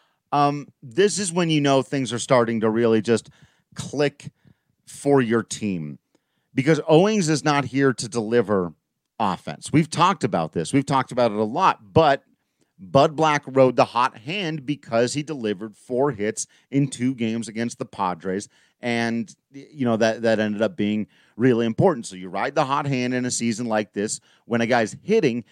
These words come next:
when you know his defense and base running ability is going to be well above average, you keep putting him in there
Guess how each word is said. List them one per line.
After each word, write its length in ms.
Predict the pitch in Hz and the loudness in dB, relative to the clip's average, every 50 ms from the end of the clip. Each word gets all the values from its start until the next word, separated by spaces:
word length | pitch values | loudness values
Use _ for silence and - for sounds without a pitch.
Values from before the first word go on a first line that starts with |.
| _ _ _ | _ _ _
when 180 | - 151 156 | 2 2 2
you 140 | 165 180 175 | 4 2 0
know 460 | 156 156 147 147 170 202 208 180 160 | -2 -2 0 0 2 2 2 2 0
his 240 | 151 139 131 123 110 | 0 0 -2 -4 -6
defense 680 | - - 151 165 170 - - 123 120 117 120 - - - _ _ _ _ - | -8 -8 -8 -8 -8 -10 -6 -4 -4 -4 -4 -6 -10 -12 _ _ _ _ -6
and 260 | 123 123 123 123 104 | -2 -2 -2 0 0
base 300 | 127 131 156 160 - - | 0 0 0 0 0 0
running 260 | 120 113 110 107 107 | 0 0 0 0 -2
ability 540 | 101 90 - 101 95 95 98 95 107 104 - _ _ _ _ | -2 -4 -2 -4 -2 -2 -2 -4 -6 -6 -6 _ _ _ _
is 180 | 113 120 110 - | -4 -4 -4 0
going 280 | - 123 120 120 117 | 2 2 2 2 2
to 100 | - 113 | -2 -6
be 280 | 87 - 117 113 107 - _ _ _ _ | -6 -4 -2 -2 -2 -4 _ _ _ _
well 400 | 95 101 117 120 120 123 123 123 | -2 2 4 4 4 4 4 2
above 300 | 117 107 107 101 98 95 | 2 4 2 2 2 2
average, 520 | 113 123 151 165 120 113 110 107 - - _ _ _ _ | 0 0 0 -2 0 0 -2 -2 -2 -10 _ _ _ _
you 220 | - 117 127 104 82 _ _ _ _ _ | -8 -8 -8 -8 -10 _ _ _ _ _
keep 260 | - 151 190 - _ - | -10 -10 -10 -10 _ -2
putting 260 | - 180 - 151 131 | -2 -2 -2 -2 -6
him 140 | 135 156 180 | -6 -6 -6
in 180 | 196 202 185 | -6 -4 -2
there 240 | 135 110 107 113 - | 0 0 0 -2 -4